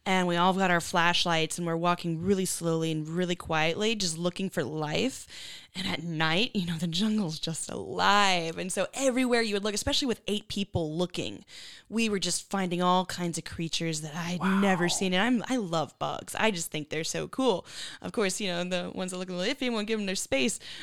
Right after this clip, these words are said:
Speaker 1: but just the variety of shapes and colors and all the spiders. Um, one of the most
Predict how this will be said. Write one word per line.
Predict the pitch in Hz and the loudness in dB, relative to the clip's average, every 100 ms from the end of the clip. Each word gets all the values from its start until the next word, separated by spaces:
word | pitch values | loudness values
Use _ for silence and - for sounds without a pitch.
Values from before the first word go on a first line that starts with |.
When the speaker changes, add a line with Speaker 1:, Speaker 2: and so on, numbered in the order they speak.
| 254 | -12
Speaker 1:
but | 175 190 185 165 | -2 2 2 2
just | - 240 | -4 -4
the | 208 170 | -2 -2
variety | 160 156 214 285 285 233 196 165 | -2 -4 -4 0 2 2 2 0
of | 160 165 - - _ _ _ | -4 -8 -14 -20 _ _ _
shapes | - - - 294 - - - | -2 2 2 2 -2 -6 -6
and | 135 - | -10 -12
colors | - - 294 311 202 175 | -12 0 2 4 4 2
and | 180 | 0
all | 202 190 | 0 2
the | |
spiders. | - - 170 180 175 165 156 151 - - - - - | 0 -2 -2 -2 0 -2 -4 -4 -6 -10 -18 -20 -14
Um, | 160 156 156 156 - - | -10 -10 -12 -16 -18 -6
one | 190 208 214 214 202 | -2 0 0 -2 -6
of | 180 | -4
the | 196 | -2
most | 190 190 - - - | -2 -2 -4 -4 -8